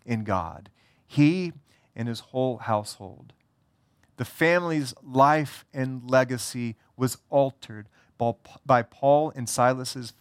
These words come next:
faithfulness to remain present in their pain and in their suffering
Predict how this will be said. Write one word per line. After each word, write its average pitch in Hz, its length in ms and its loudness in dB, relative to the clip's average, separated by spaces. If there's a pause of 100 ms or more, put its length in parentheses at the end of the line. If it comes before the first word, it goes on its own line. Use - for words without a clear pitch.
faithfulness 151 720 -2 (360)
to 139 100 -10
remain 131 460 0
present 120 680 0 (260)
in 120 140 -4
their 101 160 0
pain 139 720 -4 (220)
and 117 140 -2
in 113 120 0
their 104 140 -8
suffering 113 720 -2